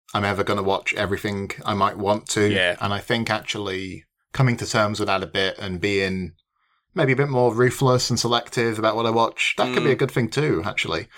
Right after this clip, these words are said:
Speaker 1: And one other final reflection, I think, is that as film podcasters, that actually massively cuts into our time for watching films in a way. Because, like,
Speaker 2: Yeah.
Speaker 1: at the weekend, for example, I recorded a podcast about a particular film, and it was great fun to dive into that film and all that sort of stuff.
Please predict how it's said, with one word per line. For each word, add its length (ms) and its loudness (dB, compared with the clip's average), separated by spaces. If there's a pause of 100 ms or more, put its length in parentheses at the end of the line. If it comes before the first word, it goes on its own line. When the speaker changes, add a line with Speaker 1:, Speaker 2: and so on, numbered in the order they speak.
(320)
Speaker 1:
And 220 2
one 180 4
other 280 4
final 360 2
reflection, 460 0
I 80 -2
think, 240 0
is 140 -2
that 200 2
as 200 0
film 320 2
podcasters, 800 -2
that 180 0
actually 500 -2
massively 480 -2
cuts 320 -2
into 260 0
our 120 4
time 280 2
for 100 -2
watching 340 -2
films 320 -4
in 80 -6
a 20 -6
way. 340 -2
Because, 320 -2
like, 160 4
Speaker 2:
Yeah. 220 4 (400)
Speaker 1:
at 140 2
the 80 4
weekend, 480 2
for 80 0
example, 340 2
I 60 6
recorded 440 2
a 60 -2
podcast 480 -2
about 180 2
a 40 -12
particular 360 -4
film, 360 0
and 120 2
it 40 2
was 120 2
great 280 0
fun 180 -2
to 100 -4
dive 240 2
into 180 -4
that 280 -2
film 340 2
and 220 0
all 120 2
that 180 0
sort 140 -6
of 60 -8
stuff. 360 -2